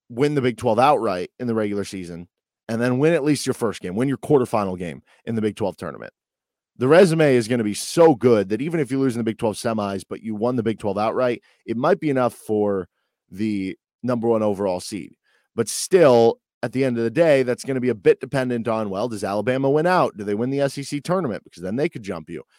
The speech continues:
Does Houston win out? Now, they're not gonna rack up a ton of great wins here. Their schedule is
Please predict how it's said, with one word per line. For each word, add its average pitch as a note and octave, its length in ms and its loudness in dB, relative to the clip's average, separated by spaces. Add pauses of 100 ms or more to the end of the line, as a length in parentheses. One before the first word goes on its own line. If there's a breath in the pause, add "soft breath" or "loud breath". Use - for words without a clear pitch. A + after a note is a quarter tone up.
(320)
Does A2+ 140 -8
Houston D#3+ 420 -2
win G#2+ 140 -2
out? F2+ 180 -6
Now, G#2 100 -4
they're B2+ 160 0
not D#3+ 160 0
gonna D3 160 -2
rack C#3 300 0
up B2+ 140 -2
a A2+ 60 -6
ton - 340 -6
of G2+ 120 -4
great A#2 280 -4
wins B2 260 -4
here. A2 160 -4
Their G2+ 100 -4
schedule A2+ 540 -2
is G2 160 -2